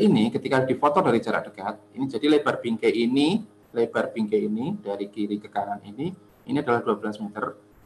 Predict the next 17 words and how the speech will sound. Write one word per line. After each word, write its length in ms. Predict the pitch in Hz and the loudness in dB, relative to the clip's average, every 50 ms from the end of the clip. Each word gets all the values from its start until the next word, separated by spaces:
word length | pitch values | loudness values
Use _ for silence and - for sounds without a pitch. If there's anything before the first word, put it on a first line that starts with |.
| - - - | -20 -10 -8
Ketika 240 | - - - - 151 | -8 -4 -2 -2 0
difoto 320 | 156 156 165 190 208 - 220 - | 0 0 0 2 2 2 2 2
dari 320 | 127 113 110 113 113 113 | 2 2 2 2 2 2
jarak 320 | - 117 107 104 104 - | 0 0 0 0 0 0
dekat 240 | 131 - 127 127 - | 0 0 0 0 2
dengan 120 | 107 107 107 | 0 0 0
resolusi 400 | 107 104 - 110 107 104 120 120 | 0 -2 -2 -4 -4 -4 -4 -2
tinggi, 400 | 151 160 123 110 107 110 - - | 0 0 2 2 0 -2 -2 -2
ini 200 | 135 175 185 196 | -2 -2 0 2
kita 240 | 196 196 208 208 | 2 2 4 4
tidak, 520 | 196 175 156 127 104 - - - - - - | 2 2 2 2 0 0 -4 -8 -16 -8 -6
tidak 240 | 151 - - - 127 | -4 -2 0 0 -2
bisa 160 | 127 - - 196 | 0 0 2 2
membedakannya 520 | 185 151 131 131 127 113 123 131 156 165 - | 4 4 4 2 2 2 2 2 2 0 0
dengan 140 | 120 117 113 | 0 -2 -2
gurun 240 | - - 120 120 113 | -2 -2 -2 -2 0
Sahara. 480 | 123 110 113 117 113 110 92 - - | 0 0 2 2 2 2 0 -2 -4